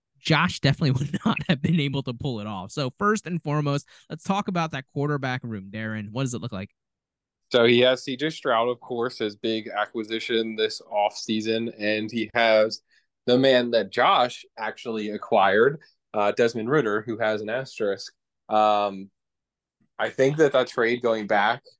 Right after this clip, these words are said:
Speaker 2: was, like, fine. Um, I know we, like, roasted the shit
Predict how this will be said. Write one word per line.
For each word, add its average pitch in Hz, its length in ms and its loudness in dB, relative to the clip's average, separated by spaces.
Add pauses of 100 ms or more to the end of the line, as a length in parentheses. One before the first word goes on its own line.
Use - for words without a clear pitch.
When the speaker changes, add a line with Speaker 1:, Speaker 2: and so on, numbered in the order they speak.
Speaker 2:
was, 101 280 -8
like, 95 280 -6
fine. 92 480 -2 (160)
Um, 92 320 0
I 95 100 0
know 101 260 4
we, 101 180 -2
like, 92 280 -2 (440)
roasted 107 640 0
the 101 120 -4
shit 107 300 0